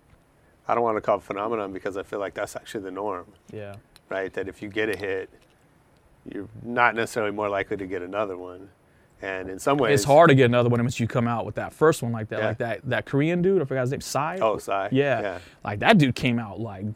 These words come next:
Speaker 2: guns blazing with that,
Speaker 1: It's, like,
Speaker 2: you know.
Speaker 1: one of the biggest records
Speaker 2: Yeah.
Speaker 1: ever.
Speaker 2: I remember going to Korea when that happened. I
Speaker 1: Is
Speaker 2: was
Speaker 1: that
Speaker 2: like,
Speaker 1: right?
Speaker 2: sh-, billboards of him and,
Speaker 1: Yeah.
Speaker 2: like, shit, I remember seeing Korean billboards here in, in
Speaker 1: Mm-hmm.
Speaker 2: our Koreatown.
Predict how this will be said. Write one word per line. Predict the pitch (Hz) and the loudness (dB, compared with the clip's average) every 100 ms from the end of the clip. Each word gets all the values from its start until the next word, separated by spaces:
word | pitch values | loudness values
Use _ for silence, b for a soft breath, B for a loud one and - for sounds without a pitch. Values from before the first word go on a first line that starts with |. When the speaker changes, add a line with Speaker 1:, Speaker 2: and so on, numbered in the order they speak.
| - | 0
Speaker 2:
guns | 165 156 127 | 2 4 2
blazing | 110 117 127 220 240 156 127 | 0 2 6 6 6 6 4
with | 123 | 2
that, | 131 123 | 0 -2
Speaker 1:
It's, | 117 | 0
like, | |
Speaker 2:
you | 127 | 2
know. | 127 | 2
Speaker 1:
one | 107 | 0
of | 104 | 0
the | |
biggest | 113 107 120 | 0 0 0
records | 110 117 107 107 | -2 -2 -4 8
Speaker 2:
Yeah. | 339 539 480 180 110 | 10 10 10 8 4
Speaker 1:
ever. | 117 139 113 - | 6 6 4 6
Speaker 2:
I | 170 | 8
remember | 269 269 | 10 12
going | 214 254 | 10 10
to | 254 | 6
Korea | - 349 440 | 8 8 10
when | 170 | 8
that | 127 113 | 6 2
happened. | 117 110 113 | 0 -2 -2
I | |
Speaker 1:
Is | 117 | 2
Speaker 2:
was | |
Speaker 1:
that | 110 | 2
Speaker 2:
like, | 104 | 2
Speaker 1:
right? | 117 | 0
Speaker 2:
sh-, | - | -8
billboards | - 123 139 147 160 180 185 | -4 -2 4 4 6 6 6
of | 185 | 4
him | 185 196 | 0 0
and, | 185 123 | 0 0
Speaker 1:
Yeah. | 117 | -2
Speaker 2:
like, | 113 - - _ _ _ _ _ - | -4 -6 -14 _ _ _ _ _ -12
shit, | - 180 | 2 6
I | 165 | 6
remember | 175 175 | 6 2
seeing | - 190 175 | 2 2 2
Korean | - 190 190 160 127 | 2 4 4 4 4
billboards | 131 190 190 202 196 | 4 6 6 4 2
here | 262 392 120 | 2 0 -2
in, | - 240 | -4 -2
in | - | 0
Speaker 1:
Mm-hmm. | |
Speaker 2:
our | 180 415 | 2 2
Koreatown. | 147 127 117 120 113 | 4 4 2 -4 -8